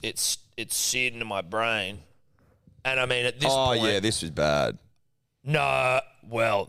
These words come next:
Speaker 1: that's, I did, I'd forgot about that until fucking, you just,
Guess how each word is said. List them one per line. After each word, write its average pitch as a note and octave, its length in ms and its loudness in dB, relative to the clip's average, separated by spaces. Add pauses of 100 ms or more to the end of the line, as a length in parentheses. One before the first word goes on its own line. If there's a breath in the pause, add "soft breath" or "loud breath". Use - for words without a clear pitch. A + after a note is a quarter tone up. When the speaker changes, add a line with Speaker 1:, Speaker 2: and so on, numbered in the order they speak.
Speaker 1:
that's, G#2 380 -2
I G#2 100 0
did, G#2 180 -4
I'd G2+ 160 -2
forgot G#2+ 280 -4
about F#2+ 200 -2
that G2 200 -2
until F#2 340 -8
fucking, - 500 -10 (220)
you G2 120 -12
just, G2+ 220 -6